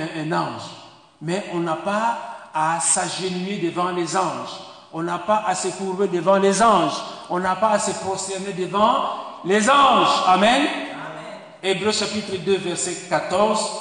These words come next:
Speaker 1: la Bible dit, « Ainsi donc, puisque les enfants participent au sang et à la chair, il y a égal-, il, il y a également participé lui-même. » Le « il » ici, c'est, c'est Jésus.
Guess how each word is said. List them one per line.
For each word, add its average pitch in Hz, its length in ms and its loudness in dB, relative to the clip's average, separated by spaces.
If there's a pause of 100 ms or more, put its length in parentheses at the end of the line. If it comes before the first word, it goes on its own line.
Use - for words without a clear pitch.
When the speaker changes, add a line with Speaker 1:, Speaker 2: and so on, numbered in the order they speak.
(300)
Speaker 1:
la 160 140 4
Bible 170 340 -2
dit, « 190 320 -6
Ainsi 269 420 0
donc, 220 220 4 (560)
puisque 302 360 0
les 202 200 -2
enfants 233 320 2
participent 208 760 -4 (460)
au 196 120 2
sang 247 280 2 (100)
et 220 40 2
à 196 60 4
la 170 120 2
chair, 262 320 0 (480)
il 190 80 -10
y 196 80 2
a 196 120 4
égal-, 214 560 2
il, 233 260 -4 (440)
il 233 400 -2
y 254 80 2
a 254 140 4
également 190 460 2
participé 185 600 -2
lui-même. » 175 420 -2 (280)
Le « 165 200 -2
il » 202 200 -4
ici, 170 240 -6
c'est, 170 360 -4 (160)
c'est - 160 -10
Jésus. 156 640 -4